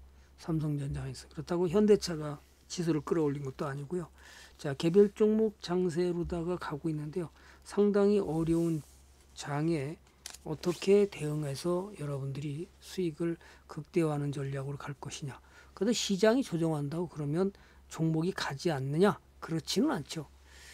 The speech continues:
그럼 아버님, 미래의 우리나라가 지금, 어, 참 제가, 어, 얼마 전에 동영상을 보니까 재밌습니다. 이 오징어 게임이라는 것 때문에,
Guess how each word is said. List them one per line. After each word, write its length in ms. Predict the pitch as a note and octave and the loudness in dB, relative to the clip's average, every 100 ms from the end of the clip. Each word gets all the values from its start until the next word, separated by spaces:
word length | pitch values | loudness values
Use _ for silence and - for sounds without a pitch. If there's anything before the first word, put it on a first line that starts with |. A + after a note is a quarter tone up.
| - | -12
그럼 160 | - F#3 | -4 0
아버님, 340 | F#3 G3+ F#3 | 4 6 4
미래의 640 | E3+ E3+ F3+ F3 F3+ E3+ - | 2 2 4 4 2 0 -6
우리나라가 800 | F3+ E3 E3 D#3+ D3+ D3+ D3 F3+ | -6 -2 0 -2 -2 -4 -2 -2
지금, 420 | D3+ - D#3 D3+ D3 - - - - | -4 -6 -4 -4 -6 -16 -20 -20 -16
어, 280 | - C3+ B2+ C3 | -10 -6 -6 -6
참 360 | - F3 E3+ G3+ | -4 -2 -4 -8
제가, 480 | - D#3+ F3 D3+ G3 - | -6 -2 -2 -2 -6 -12
어, 220 | - D#3+ F3 | -10 -6 0
얼마 260 | F#3+ G3+ | 6 6
전에 200 | G3 G#3 | 6 4
동영상을 600 | G#3 F3+ F3 E3 E3 D#3+ D3+ | 4 4 4 2 0 -4 -4
보니까 360 | D3 C#3+ F#3 | -6 -6 -6
재밌습니다. 640 | E3+ - D3+ - C#3+ C3 - - - - - | -6 -4 -4 -4 -8 -10 -14 -20 -20 -20 -4
이 80 | G3+ | 2
오징어 460 | F3 E3+ F3 G#3 G#3+ | 4 6 6 6 6
게임이라는 600 | A#3 A3+ G#3 G3+ G3 F#3+ | 4 2 4 6 4 4
것 160 | F3+ | 0
때문에, 360 | - F3+ G#3+ | 0 0 0